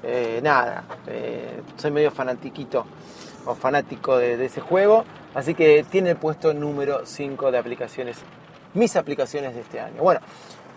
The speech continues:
señores, no quiero aburrirlos más, es un fin de semana largo. Les voy a recomendar algo para este fin de semana largo o, o, o los que tengan que trabajar, bueno, no, no sé. Eh,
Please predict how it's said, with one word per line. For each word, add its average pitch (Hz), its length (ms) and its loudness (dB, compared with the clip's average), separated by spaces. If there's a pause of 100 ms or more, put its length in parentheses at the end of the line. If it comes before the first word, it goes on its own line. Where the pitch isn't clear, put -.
(140)
señores, 208 460 8
no 208 240 8
quiero 208 380 4
aburrirlos 147 540 2
más, 196 340 0
es 180 180 -8
un 180 120 -6
fin 185 240 -4
de 170 60 0
semana 143 340 -2
largo. 185 460 4 (240)
Les 156 80 6
voy 202 80 10
a 233 60 10
recomendar 175 420 6
algo 151 340 8 (220)
para 131 440 2
este 143 180 -8
fin 160 120 -8
de 143 60 -10
semana 135 300 -4
largo 143 340 4
o, 117 1300 2 (540)
o, - 60 -6
o 113 480 -4
los 117 140 -8
que 131 100 -6
tengan 139 200 -2
que 127 80 -4
trabajar, 120 320 -2
bueno, 117 300 0 (140)
no, 120 180 -10
no 127 160 -12
sé. 135 300 -6 (480)
Eh, 120 460 -2